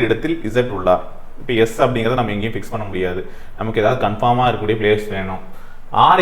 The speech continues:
என்பவர் Q-க்கு அருகில் உள்ளார். பாருங்க, P என்பவர் T என்பவருக்கு வலதுபுறம் அமர்ந்திருக்கிறார். P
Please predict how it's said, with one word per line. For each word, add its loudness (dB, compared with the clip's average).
என்பவர் 2
Q-க்கு 4
அருகில் 2
உள்ளார். 4
பாருங்க, 4
P 0
என்பவர் 4
T 0
என்பவருக்கு 0
வலதுபுறம் 6
அமர்ந்திருக்கிறார். -2
P -2